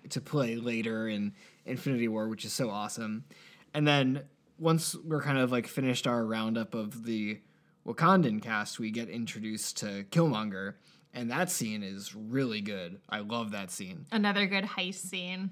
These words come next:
Speaker 1: Yeah. One, just, like, the examination of, you know, old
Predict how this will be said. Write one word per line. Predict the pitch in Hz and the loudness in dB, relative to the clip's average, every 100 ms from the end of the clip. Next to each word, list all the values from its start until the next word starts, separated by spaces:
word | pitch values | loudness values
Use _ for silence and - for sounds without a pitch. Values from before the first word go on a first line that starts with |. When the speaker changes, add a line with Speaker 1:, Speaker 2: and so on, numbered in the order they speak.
| - | -4
Speaker 1:
Yeah. | 139 135 87 - _ | 0 0 0 -6 _
One, | 151 190 196 170 - | 8 10 12 10 4
just, | 147 - | 0 0
like, | 120 110 - - _ _ _ _ _ _ - | 0 -2 -4 -18 _ _ _ _ _ _ -2
the | 147 135 127 123 - | 2 2 2 -2 -2
examination | 170 165 147 147 151 127 123 - 117 | 4 6 6 6 4 4 2 2 0
of, | 113 107 117 - - - - | -2 -4 -10 -16 -20 -20 -12
you | 147 120 | -4 -2
know, | 110 107 107 - - _ - - 220 _ _ - - - - _ - | -2 -4 -8 -12 -20 _ -18 -18 -18 _ _ -20 -20 -20 -20 _ -2
old | 147 147 143 143 | 4 6 4 2